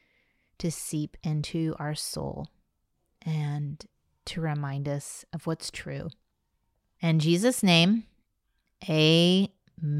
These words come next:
I know I said that we were gonna be done with the project in Guatemala, the bakery project. We were gonna be done at the end of October.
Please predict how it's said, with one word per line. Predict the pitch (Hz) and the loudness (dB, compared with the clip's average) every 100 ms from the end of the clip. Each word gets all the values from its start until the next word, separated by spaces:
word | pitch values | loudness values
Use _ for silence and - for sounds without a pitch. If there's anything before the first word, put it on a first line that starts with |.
| 151 151 160 180 180 156 147 - - _ _ _ _ | 0 2 6 6 8 6 2 -2 -12 _ _ _ _
I | 185 185 202 | 2 4 6
know | 196 185 196 | 6 8 8
I | 185 | 6
said | 180 - 175 185 | 4 4 6 6
that | 202 165 | 4 4
we | 165 165 | 0 2
were | 165 | 0
gonna | 160 165 | 0 0
be | 160 151 | 0 -2
done | 151 135 143 156 | 0 0 0 -2
with | 160 147 - 151 | -2 -4 -4 -6
the | 147 143 135 139 135 - _ _ | -2 -2 -2 -2 -4 -8 _ _
project | - 151 151 156 156 | 0 4 4 2 -2
in | 170 | -2
Guatemala, | 156 147 147 139 139 170 | 2 2 2 -2 0 2
the | 165 | 2
bakery | 147 143 170 | 0 0 -2
project. | 160 180 170 190 190 - | 0 2 4 4 2 2
We | 175 | -2
were | 160 | 0
gonna | 165 | 0
be | 151 | 2
done | 151 147 | 2 2
at | 156 | 0
the | 165 | 0
end | 160 | 2
of | |
October. | 147 - 151 139 160 185 | 2 2 -2 2 6 6